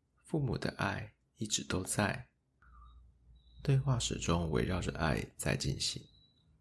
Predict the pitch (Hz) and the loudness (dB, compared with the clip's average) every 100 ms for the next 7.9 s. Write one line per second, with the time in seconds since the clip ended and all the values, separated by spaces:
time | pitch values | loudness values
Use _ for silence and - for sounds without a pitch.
0 | _ _ _ - 127 107 - - 71 82 | _ _ _ -2 2 4 2 2 0 2
1 | 73 - - - 80 73 65 58 - 123 | 2 0 -2 -2 0 2 2 2 0 0
2 | 107 - - - - - - - - _ | 2 0 0 -4 -4 -6 -8 -12 -20 _
3 | _ _ _ _ _ _ _ _ _ _ | _ _ _ _ _ _ _ _ _ _
4 | _ _ _ _ _ _ _ _ _ _ | _ _ _ _ _ _ _ _ _ _
5 | _ 131 120 127 135 135 - - - 80 | _ -4 -2 -2 2 2 4 2 2 2
6 | 90 - - - _ _ _ - 90 - | 0 -4 -8 -18 _ _ _ 0 0 2
7 | - 98 - 90 90 - - - | 2 2 2 0 0 0 -2 -2